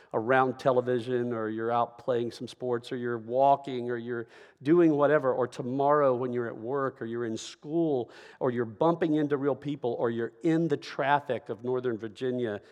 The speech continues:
God bless you. That you remember,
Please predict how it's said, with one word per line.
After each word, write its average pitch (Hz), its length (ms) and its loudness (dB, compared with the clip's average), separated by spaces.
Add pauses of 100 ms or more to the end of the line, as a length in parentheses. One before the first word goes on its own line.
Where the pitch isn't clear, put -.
(120)
God 107 360 -10
bless 127 600 -4
you. 82 140 -20 (2250)
That 131 180 -8
you 113 100 -10
remember, 117 800 -4